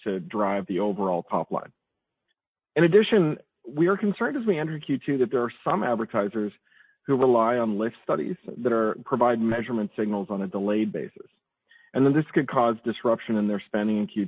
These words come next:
two as they experience the initial impact of the changes we made in Q one on a more delayed basis. Our internal for-, forecast for Q two therefore reflects these challenges, as well as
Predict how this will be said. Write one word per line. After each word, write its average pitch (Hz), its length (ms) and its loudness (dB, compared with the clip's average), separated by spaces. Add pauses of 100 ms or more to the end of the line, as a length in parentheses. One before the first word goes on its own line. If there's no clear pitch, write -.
two 101 300 0 (440)
as 113 100 -2
they 117 100 4
experience 113 540 -2
the 110 100 0
initial 107 400 -2
impact 101 400 -4
of 101 60 -4
the 98 80 -4 (100)
changes 110 380 -4
we 107 160 0
made 98 180 0
in 101 80 0
Q 101 220 -2
one 104 240 2
on 110 120 2
a 98 40 2
more 101 240 2
delayed 95 480 -4
basis. 151 360 -4 (1000)
Our 135 80 6
internal 165 380 4
for-, 135 340 6
forecast 123 400 0
for 117 80 -12
Q 110 260 -4
two 123 140 4
therefore 110 280 0
reflects 104 520 -2
these 104 140 -4 (100)
challenges, 92 540 -4
as 104 140 -6
well 110 260 2
as 104 80 -6